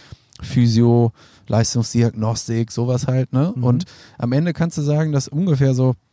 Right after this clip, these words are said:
Speaker 1: du kriegst so dreitausend Euro als Nationalspieler aus öffentlichen Mitteln pro Monat und ungefähr so <clears throat> Reisekosten, Trainerkosten, zwei Drittel deines Budgets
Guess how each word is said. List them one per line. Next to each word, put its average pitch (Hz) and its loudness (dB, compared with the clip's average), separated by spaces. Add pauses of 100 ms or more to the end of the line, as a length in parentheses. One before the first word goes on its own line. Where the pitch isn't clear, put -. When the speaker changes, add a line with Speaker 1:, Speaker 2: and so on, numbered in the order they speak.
(320)
Speaker 1:
du 120 -10
kriegst - -4
so 131 0
dreitausend 131 0
Euro 151 2
als 143 -2
Nationalspieler 143 0
aus 123 0
öffentlichen 120 -2
Mitteln 156 -2
pro 156 -2
Monat 151 0 (500)
und 127 -2
ungefähr 143 2
so 127 2 (360)
<clears throat> - -14
Reisekosten, 123 0
Trainerkosten, 120 -2
zwei 123 2
Drittel 123 0
deines 110 0
Budgets 101 -2